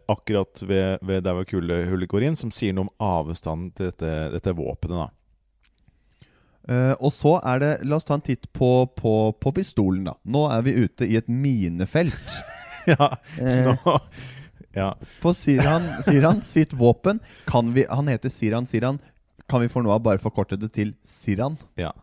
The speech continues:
Speaker 2: Vi dropper den Siran.
Speaker 1: Det er ikke flere Siraner her, så det
Speaker 2: Nei,
Speaker 1: holder med en.
Speaker 2: det er en Siran.
Speaker 1: Ja.
Speaker 2: Han avfyrer åtte skudd. Det er alle kulene i revolveren. Eh,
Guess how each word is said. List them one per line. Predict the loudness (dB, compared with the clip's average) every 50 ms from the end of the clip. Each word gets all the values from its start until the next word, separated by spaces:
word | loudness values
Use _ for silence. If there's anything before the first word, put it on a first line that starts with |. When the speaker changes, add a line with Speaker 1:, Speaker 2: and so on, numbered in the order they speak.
| _ _
Speaker 2:
Vi | -4 -2
dropper | 0 2 0 0 0 -2 -4 -4
den | -2 -2
Siran. | -2 -4 -2 -2 -2
Speaker 1:
Det | -2
er | -2
ikke | -4 -6 -4
flere | -2 0 0 0 -2 -2
Siraner | -2 -2 -2 -2 -2 -4 -4 -4
her, | -4 -4 -6
så | -6 -4 -2
det | 0 2
Speaker 2:
Nei, | 2 2
Speaker 1:
holder | 0 -2 -4
med | -6 -6 -8
en. | -10 -8
Speaker 2:
det | -4 -4 -4 -2
er | 0 0 0 0
en | 0 0
Siran. | -2 -2 -2 -2 -4 -6 -8 -12 _ _ -14
Speaker 1:
Ja. | -12 -12 -12 -14 _ _ -20 _ _ _ _ _ -20 -20 _ -20 -20 _ _ -2
Speaker 2:
Han | -2 -2 0
avfyrer | 0 0 2 2 0 0 2 2 2 4 4 2 0 -2 _ _ _ _ _ _ _ _ -4 0
åtte | 0 0 0 _ _ _ -4 -4
skudd. | -4 -4 -6 -8 -8 -10 -18 -20 -20 -20 -20 -14 -6
Det | -2 -2 -2
er | 0 0
alle | 0 0 0 -2 -4 -2 0 0 0 2
kulene | 4 4 4 4 2 0 -2 -2 -4 -6 -10 -16 _ -4
i | -2 0 2
revolveren. | 2 2 2 0 0 0 -2 -2 -4 -4 -6 -10 -14 _ _ _ _ _ _
Eh, | -4 0 2 2 2 2 2 0